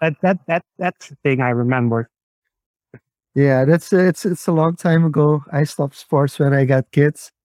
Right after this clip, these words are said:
Speaker 2: I, I definitely want to get back at it because I feel I'm not as good anymore. But the interesting part is you took the road that I wanted to take,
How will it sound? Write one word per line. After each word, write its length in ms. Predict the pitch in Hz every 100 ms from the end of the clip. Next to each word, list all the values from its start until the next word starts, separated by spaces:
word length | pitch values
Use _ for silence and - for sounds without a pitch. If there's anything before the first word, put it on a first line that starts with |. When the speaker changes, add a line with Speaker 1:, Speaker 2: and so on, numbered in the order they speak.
| _ _ -
Speaker 2:
I, 240 | 123 127
I 140 | 135 135
definitely 440 | 147 - 170 156
want 200 | 143 135
to 80 | 135
get 220 | 131 131
back 240 | 127 127 135
at 140 | 127
it 120 | 131
because 380 | 127 120 123 120
I 180 | 120 120
feel 280 | - 131 123
I'm 180 | 120
not 180 | 123 123
as 160 | 123 113
good 200 | 131 131
anymore. 420 | 131 127 123 123 _ _ _ -
But 180 | 170 165 _ _ 156
the 100 | 196
interesting 480 | 214 233 214 220
part 280 | 175 175 156
is 160 | 156 131
you 220 | 156 226
took 220 | 220 170
the 140 | 151 147
road 400 | 147 147 165 - -
that 180 | 131 131
I 220 | 147 156
wanted 380 | 165 147 143 151
to 100 | -
take, 380 | 165 175 196 -